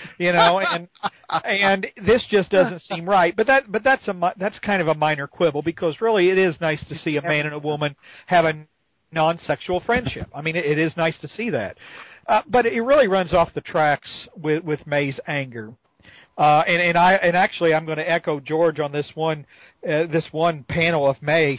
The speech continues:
Speaker 1: She, lo-, they, they draw her like she looks like Renee Zellweger, you know, and it's,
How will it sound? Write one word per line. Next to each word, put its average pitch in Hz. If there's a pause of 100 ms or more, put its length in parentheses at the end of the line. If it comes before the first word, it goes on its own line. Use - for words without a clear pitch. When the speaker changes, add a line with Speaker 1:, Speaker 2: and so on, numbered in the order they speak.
Speaker 1:
She, 165
lo-, 165
they, 160
they 151
draw 160
her 170
like 151
she -
looks 160
like 160
Renee 147 (160)
Zellweger, 165 (460)
you 160
know, 160
and 175
it's, 160